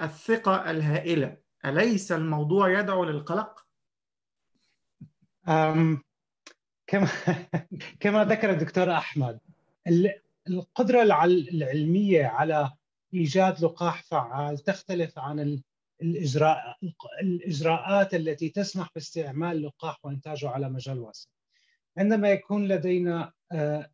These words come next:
Speaker 2: لقاح موجود أو، أو علاج م-، ما يدعى بالجولد standard أو القدرة على علاج الأمراض، الق-، تطوير اللقاح يأخذ وقت أطول بكثير لسبب، لعدة أسباب، هي ال-،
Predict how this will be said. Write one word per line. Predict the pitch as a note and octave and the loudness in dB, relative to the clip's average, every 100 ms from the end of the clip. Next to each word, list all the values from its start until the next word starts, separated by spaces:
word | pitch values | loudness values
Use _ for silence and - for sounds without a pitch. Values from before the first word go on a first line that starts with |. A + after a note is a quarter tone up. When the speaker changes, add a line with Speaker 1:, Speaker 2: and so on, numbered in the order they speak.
| - | -2
Speaker 2:
لقاح | E3+ E3 F#3 - E3 | -2 0 -2 -2 -4
موجود | D3+ C#3 D#3+ C#3 | -4 -4 -8 -10
أو، | D3 C#3+ - | -8 -8 -2
أو | G3 A3 G3 D#3+ - D3+ | 4 4 4 0 -4 -2
علاج | D#3+ E3 D#3+ D#3+ C3+ - _ _ _ _ _ _ | 0 0 -2 -4 -6 -10 _ _ _ _ _ _
م-، | F3 E3+ F3+ | -4 0 2
ما | D#3 | 4
يدعى | D#3+ D3 | 4 4
بالجولد | D3 C#3+ E3 D#3 | 2 4 2 2
standard | - - D#3+ C#3+ C3 B2 | -2 0 0 2 -2 -2
أو | D#3+ | -2
القدرة | C#3 - F#3+ F#3 | -2 0 2 4
على | D3 C3+ | 4 0
علاج | A#2+ C#3+ C#3 | -2 -6 -6
الأمراض، | C3 C#3 A#2+ A#2 - _ _ _ _ _ | -8 -10 -10 -12 -16 _ _ _ _ _
الق-، | E3 D3+ - - E3+ - C#3 - | -2 -2 -4 -6 -6 -6 -12 -4
تطوير | F3 G3+ A#3+ A#3 | -4 2 4 4
اللقاح | G3+ G3 G3+ D#3 | 2 2 -2 0
يأخذ | F#3+ E3+ F3+ D3+ | -2 -2 -2 -2
وقت | E3 E3 - | -4 -6 -8
أطول | E3 - D3+ | -12 -10 -8
بكثير | B2 C3 C3+ - D3 B2+ | -8 -8 -12 -8 -8 -8
لسبب، | B2 C3 F#3+ F#3 | -12 -8 -6 -4
لعدة | D#3+ F3 F#3+ G3 D#3 | -4 -4 -4 -6 -10
أسباب، | - D#3 B2 - | -8 -8 -8 -8
هي | A#2+ | -10
ال-، | C3 | -10